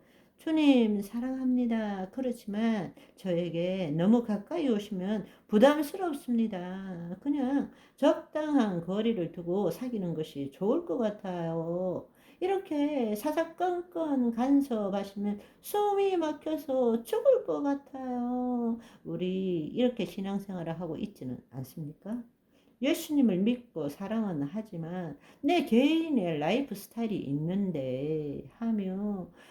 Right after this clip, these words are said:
어떤 하는 일에 있어서도 여전히 내 방식대로, 세상의 방식대로, 과거에 해오던 방식대로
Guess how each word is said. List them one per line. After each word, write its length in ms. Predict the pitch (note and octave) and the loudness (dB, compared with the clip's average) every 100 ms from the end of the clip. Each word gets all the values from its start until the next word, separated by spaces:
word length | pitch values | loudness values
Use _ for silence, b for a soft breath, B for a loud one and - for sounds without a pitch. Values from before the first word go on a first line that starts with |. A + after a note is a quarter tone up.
| B | B
어떤 680 | D#4+ D#4+ C#4+ C4+ C#4 A#3+ G#3+ | -6 0 2 6 6 6 4
하는 340 | A#3 A#3 A#3 | 2 4 4
일에 220 | G#3+ G#3 | 2 0
있어서도 840 | F3+ B3+ A#3 F#3+ - E3+ E3+ D#3+ F3 | 0 -2 -4 -8 -12 -10 -6 -2 0
여전히 840 | A#3 F4 F4+ F4 F4 B3 F#3+ E3+ | 0 0 0 -2 0 0 0 -2
내 180 | E3+ E3+ | 0 0
방식대로, 1080 | F#3 F#3 G3 F#3 F3 _ E3+ E3+ D#3+ E3 D#3+ b b | -2 -2 -4 -8 -16 _ -8 -6 -8 -10 -12 b b
세상의 580 | - D#4+ D#4 D4 B3+ A#3 | -6 -4 0 2 6 4
방식대로, 1120 | A3 G#3+ A3 G#3+ G3+ - F#3 F#3 F3+ F3 E3+ E3+ | 4 2 0 -4 -10 -10 -8 -6 -4 -4 -4 -6
과거에 840 | E3+ G#3 B3+ C4 C4 B3 G#3+ F#3 | -4 0 0 0 2 2 2 0
해오던 540 | G3+ G3 G3 G3 F#3+ | -2 -4 -4 -4 -6
방식대로 1120 | F3+ G3 G#3+ G#3 F#3 - F#3+ F#3 F3+ E3+ F3 | -6 -4 -4 -6 -12 -12 -8 -6 -6 -8 -12